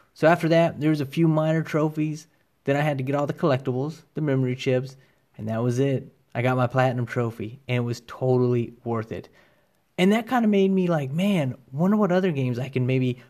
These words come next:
go back to and get another platinum." And one of 'em was Final Fantasy fifteen, so I've recently reinstalled it, and I'm gonna try to go ahead and collect those last few trophies. I really enjoyed Final Fantasy fifteen. I just played it last summer for the first time. It's the first Final Fantasy game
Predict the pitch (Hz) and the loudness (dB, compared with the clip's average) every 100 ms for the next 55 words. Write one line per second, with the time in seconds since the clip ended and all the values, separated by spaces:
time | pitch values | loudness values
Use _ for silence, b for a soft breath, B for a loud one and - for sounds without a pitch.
0 | B - 139 131 131 127 131 127 120 113 | B -2 0 2 -2 -2 0 0 0 -4
1 | - 135 143 170 165 120 92 101 - _ | -4 -2 0 -2 -4 -6 -8 -10 -14 _
2 | b b b b - 135 156 143 170 175 | b b b b -10 -2 0 2 4 2
3 | 147 151 - 135 - 135 135 135 123 117 | 0 -4 -4 -6 0 0 2 0 -4 -4
4 | - 110 117 117 - 147 143 139 B B | -8 -8 -8 -8 -6 -4 -4 -6 B B
5 | - 127 131 175 165 147 147 139 143 131 | 0 2 4 4 4 0 2 2 2 0
6 | 135 131 131 131 131 202 233 226 202 196 | 2 2 4 2 0 0 0 2 2 0
7 | 165 147 135 127 120 131 120 117 117 113 | 0 2 2 2 0 0 0 0 -2 -2
8 | 117 113 107 - 135 135 135 131 131 B | -4 -6 -10 -4 2 2 2 -4 -4 B
9 | B B _ 170 196 180 170 160 160 151 | B B _ 2 4 4 4 4 4 0
10 | 139 127 123 120 123 120 117 120 117 117 | -2 -2 0 -2 -4 -4 -4 -4 -6 -6
11 | 117 113 117 - 123 117 120 - 156 165 | -8 -8 -8 -6 -6 -4 -6 -2 0 0
12 | 165 160 147 131 127 123 - 143 143 139 | -2 -4 -2 -2 -2 -4 -4 -4 -4 -4
13 | 135 131 131 139 135 139 135 135 135 131 | -4 -6 -4 -4 -2 -4 -4 -4 -6 -8
14 | - 156 190 - 151 135 131 131 123 117 | -2 0 0 -2 -4 -4 -4 -4 -4 -4
15 | 123 123 117 113 | -6 -6 -6 -8